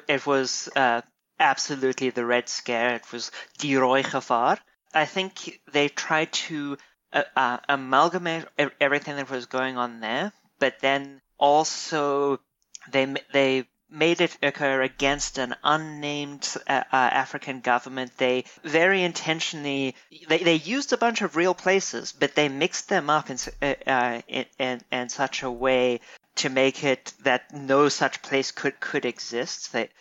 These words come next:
the, the cities that they sort of zoom on the map to is roughly where Kinshasa is, but then the, the name that they gave for the city, which I, I don't remember what, what it was. So they, they, they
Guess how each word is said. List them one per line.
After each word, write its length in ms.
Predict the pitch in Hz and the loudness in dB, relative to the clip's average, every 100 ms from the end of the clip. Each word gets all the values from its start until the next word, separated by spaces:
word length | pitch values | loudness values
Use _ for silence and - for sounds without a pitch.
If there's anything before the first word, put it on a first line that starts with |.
| _ _ | _ _
the, 140 | 127 127 | -4 -2
the 100 | 147 | -4
cities 480 | - 269 254 190 - | 0 0 0 -2 0
that 220 | 143 135 | -2 2
they 200 | 131 127 - | 2 0 -2
sort 200 | 147 127 | -4 -2
of 80 | |
zoom 360 | 123 - 139 147 | -4 -4 -2 2
on 120 | 139 | 0
the 60 | 123 | 0
map 400 | 117 117 - - | -2 -2 -2 -6
to 300 | - 165 156 | -4 -2 0
is 140 | 123 | 0
roughly 300 | 131 127 160 | 0 -2 -4
where 180 | 139 127 | -2 -2
Kinshasa 800 | - 127 117 - 123 - 175 165 | -4 -10 -6 0 0 0 -4 -2
is, 420 | 175 196 247 - - _ _ | -2 -2 -4 -8 -16 _ _
but 260 | 135 135 - | -2 -2 2
then 260 | 135 131 131 | 2 0 0
the, 200 | 135 - - | -2 -2 -2
the 140 | 127 | -2
name 500 | 127 123 135 143 147 | -2 -2 0 0 -2
that 160 | 147 139 | -2 -2
they 140 | 131 | -2
gave 200 | 127 127 | 0 0
for 100 | - | -2
the 80 | 123 | -10
city, 360 | - 127 123 123 | -6 -6 -6 -8
which 220 | 120 - | -8 -8
I, 100 | 113 _ _ - | -8 _ _ -14
I 40 | |
don't 240 | 113 127 127 | -12 -10 -8
remember 300 | 127 123 120 | -8 -6 -6
what, 180 | 123 _ - - | -6 _ -20 -8
what 140 | 131 117 | -2 -2
it 100 | 117 | -2
was. 380 | 127 123 120 123 123 - | -4 -2 -4 -8 -8 -4
So 160 | 185 | 0
they, 140 | 175 170 | 4 2
they, 280 | 143 143 | 2 -2
they 580 | 139 - 143 143 139 135 | -2 2 4 4 4 0